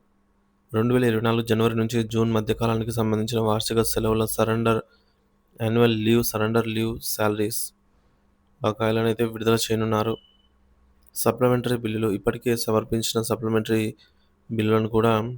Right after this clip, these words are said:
క్లియర్ చేయనున్నారు. జీపీఎఫ్ ఫండ్, జనరల్ ప్రావిడెంట్ ఫండ్. ఉద్యోగులు తమ అత్యవసరాల కోసం దాచుకున్న జీ-, జీపీఎఫ్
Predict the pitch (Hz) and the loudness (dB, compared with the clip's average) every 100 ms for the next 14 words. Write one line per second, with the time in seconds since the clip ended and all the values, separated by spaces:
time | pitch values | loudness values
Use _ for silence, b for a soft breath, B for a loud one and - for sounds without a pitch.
0 | - _ _ _ _ _ _ _ _ 110 | -16 _ _ _ _ _ _ _ _ 2
1 | 107 107 113 110 110 110 110 - _ _ | 2 2 -2 -2 -2 -2 -2 -6 _ _
2 | _ _ _ _ _ _ _ _ _ _ | _ _ _ _ _ _ _ _ _ _
3 | _ - B B - 117 120 127 120 - | _ -20 B B -8 -2 0 2 0 0
4 | 117 107 - - 123 117 117 117 113 113 | 0 0 -4 -8 -6 -2 2 2 2 0
5 | 110 110 104 107 107 107 117 120 117 113 | 0 -2 -4 -6 -6 -6 0 2 2 2
6 | 110 107 - 104 117 113 117 113 117 110 | 0 -2 -2 -2 -2 0 -2 0 -2 -2
7 | 113 107 107 - 113 107 110 110 - B | 0 0 -2 -2 -2 -2 -4 -6 -10 B
8 | B B B 113 117 123 123 120 | B B B -2 -2 0 -2 -2